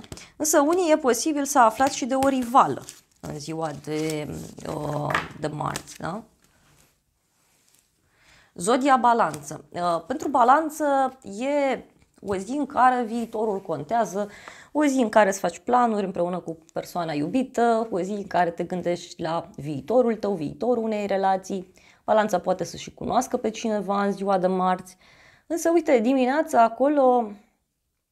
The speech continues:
este posibil să-ți dai seama că anumite plăceri, anumite pasiuni pe care le aveai tu cu un prieten, ei, uite, acum nu prea mai merg, da? Și nu neapărat acum că trebuie să închizi prietenia sau relația de iubire, pentru că,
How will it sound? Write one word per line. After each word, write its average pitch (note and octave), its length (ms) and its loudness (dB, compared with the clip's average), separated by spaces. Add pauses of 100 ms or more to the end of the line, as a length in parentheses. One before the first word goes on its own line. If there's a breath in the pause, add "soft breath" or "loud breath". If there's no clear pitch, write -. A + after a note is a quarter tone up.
(220)
este A3 240 -2
posibil A#3+ 400 2
să-ți C4+ 220 2
dai A#3 160 4
seama A3 360 -2
că G3+ 60 -4
anumite G#3 440 -2
plăceri, G#3 800 -6
anumite E3+ 320 -8
pasiuni F3 520 -4
pe E3 100 -8
care E3+ 220 -2
le E3 100 -2
aveai D#3+ 420 -4
tu D3+ 380 -4 (360 loud breath)
cu - 120 -4
un A3+ 160 0
prieten, F3 640 -2
ei, F4+ 100 0
uite, F4+ 140 2
acum D#4+ 280 0
nu D4+ 80 -4
prea C#4 160 0
mai B3+ 180 2
merg, E3+ 360 -2
da? G#3+ 300 0
Și - 160 -20
nu G4+ 60 -2
neapărat A#3+ 340 2
acum G#3+ 240 0
că G3+ 60 -2
trebuie G3 260 -6
să G3+ 120 -8
închizi F3+ 280 -6
prietenia E3+ 540 -6
sau E3 200 -2
relația E3 360 -4
de E3 100 -6
iubire, F#3+ 520 0
pentru - 300 -12
că, F3 280 -2